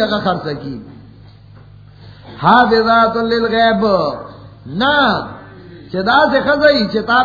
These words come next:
پیسې کور په میز ایښي، اپراتی دی هغه سي. دا نه چې ته د ښځې نه پیسې پټې ږدې، ځکه چې هلته هغه ته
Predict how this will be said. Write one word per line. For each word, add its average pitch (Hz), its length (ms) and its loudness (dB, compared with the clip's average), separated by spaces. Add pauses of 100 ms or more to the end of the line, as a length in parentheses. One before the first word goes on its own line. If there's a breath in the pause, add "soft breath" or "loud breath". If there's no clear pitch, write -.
پیسې 233 440 -2
کور 254 180 0
په 226 160 -4
میز 240 240 -2
ایښي، 277 380 0 (380)
اپراتی 202 480 -2
دی 196 100 -2
هغه 170 280 -4
سي. 127 160 -10 (880)
دا 202 220 2
نه 294 200 -2
چې 285 140 0
ته 285 100 4
د 277 80 2 (100)
ښځې 320 260 0
نه 285 140 2
پیسې 254 240 -2 (100)
پټې 240 280 0
ږدې، 185 260 -2 (680)
ځکه 254 280 2
چې 269 140 -4
هلته 247 200 -2
هغه 247 140 -2
ته 381 120 -6